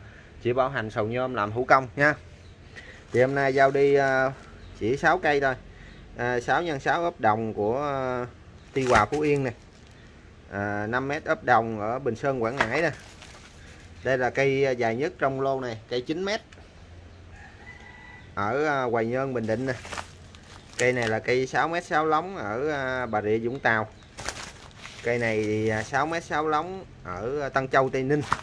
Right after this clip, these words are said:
À, sáu mét sáu lóng ở, à, Điện, Điện Thắng,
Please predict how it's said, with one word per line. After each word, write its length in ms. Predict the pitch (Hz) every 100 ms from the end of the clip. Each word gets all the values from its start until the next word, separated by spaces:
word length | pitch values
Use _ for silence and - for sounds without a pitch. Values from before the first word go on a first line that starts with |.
| - - - - - - - -
À, 260 | 98 98 101
sáu 200 | 120 139
mét 180 | 156
sáu 240 | - 147 147
lóng 340 | 147 170 185 -
ở, 340 | 92 98 131
à, 360 | 139 123 120 117 113 - - - - -
Điện, 420 | 101 104 110 117 117 - - - - - - - -
Điện 200 | 104 117
Thắng, 340 | 127 139 180